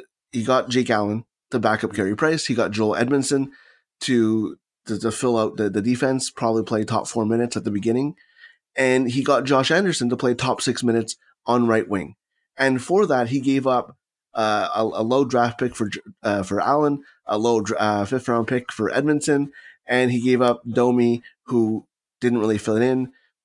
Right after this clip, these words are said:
and a third round pick for Anderson. And so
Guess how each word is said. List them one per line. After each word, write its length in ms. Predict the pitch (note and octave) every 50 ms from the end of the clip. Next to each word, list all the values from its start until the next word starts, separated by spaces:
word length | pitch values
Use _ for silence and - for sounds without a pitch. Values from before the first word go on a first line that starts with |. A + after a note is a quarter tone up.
| _ _ _ _ _ _ _ _ _ _ _ _ _ - - -
and 140 | B2+ A#2 A2+
a 40 | G#2+
third 200 | D3+ D#3+ D#3+ D3
round 160 | C#3+ B2+ A#2+
pick 140 | C3 A#2+ A2+
for 100 | - B2+ G#2+
Anderson. 500 | C3+ G3+ G3 D3+ C3 - B2 A2+ A2+ - _ _ _ _ _ _ _ _ _ _ -
And 320 | C#3 C#3+ C#3+ C#3+ C#3 C#3 C3+
so 340 | - E3+ D#3 D#3 D3 -